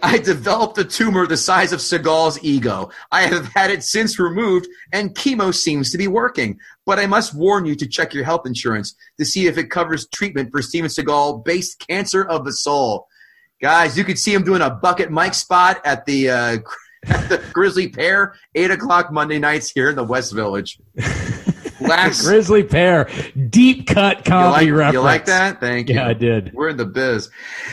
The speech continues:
Speaker 1: Last one, and always my favorite. It is Seagal. <laughs> It is Steven Seagal,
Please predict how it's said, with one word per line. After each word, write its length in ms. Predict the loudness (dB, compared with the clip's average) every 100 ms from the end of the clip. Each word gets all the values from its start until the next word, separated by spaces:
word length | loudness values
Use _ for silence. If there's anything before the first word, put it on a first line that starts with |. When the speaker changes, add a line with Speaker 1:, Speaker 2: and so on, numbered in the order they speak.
| -6
Speaker 1:
Last 420 | 2 4 4 2
one, 240 | 0 2 2
and 100 | 0
always 260 | 0 0 -2
my 140 | -4
favorite. 500 | -4 -4 -4 -6 -8 -2
It 140 | 2
is 200 | 2 0
Seagal. 600 | -2 -2 0 2 2 0
<laughs> 80 | 0
It 120 | 2
is 220 | 2 2 0
Steven 260 | -2 0
Seagal, 580 | 0 0 0 2 0 -2